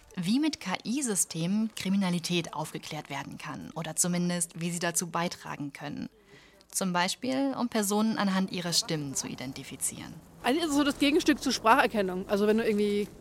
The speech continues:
Speaker 2: Siri oder was auch immer benutzt, dann, äh, erkennt das ja, was du sagst.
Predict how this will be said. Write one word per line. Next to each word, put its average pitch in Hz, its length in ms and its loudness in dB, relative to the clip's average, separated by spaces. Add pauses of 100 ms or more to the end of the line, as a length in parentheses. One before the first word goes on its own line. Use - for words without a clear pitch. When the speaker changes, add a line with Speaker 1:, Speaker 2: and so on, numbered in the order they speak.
(120)
Speaker 2:
Siri 202 580 2
oder 190 320 2
was 185 160 -2
auch 185 80 -2
immer 190 160 0
benutzt, 180 400 -4
dann, 180 340 0 (160)
äh, 175 340 -6
erkennt 226 260 -4
das 233 80 -6
ja, 233 120 4
was 254 180 4
du 262 80 -2
sagst. 208 540 0